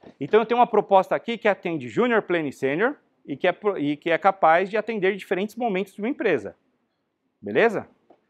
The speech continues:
Tá? Então parece meio tópico, eu vou ter que provar, eu tô falando e eu vou provar pra vocês.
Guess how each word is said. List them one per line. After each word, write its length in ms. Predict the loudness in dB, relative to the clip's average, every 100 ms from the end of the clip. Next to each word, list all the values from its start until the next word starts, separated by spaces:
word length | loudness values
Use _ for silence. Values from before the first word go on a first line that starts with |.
| _ _ _ _ _
Tá? 280 | 2 2 2
Então 160 | -6 2
parece 340 | 4 4 2
meio 160 | 0 0
tópico, 640 | 4 6 6 0 -10 -4
eu 80 | -4
vou 140 | -2
ter 140 | -4 -6
que 100 | -2
provar, 480 | 2 4 4 2 0
eu 80 |
tô 120 | -10 -4
falando 540 | -2 0 0 0 -2
e 40 | 0
eu 100 | 0
vou 240 | 2 0
provar 340 | 2 2 4
pra 140 | 4 0
vocês. 560 | -4 -10 -14 -14 -20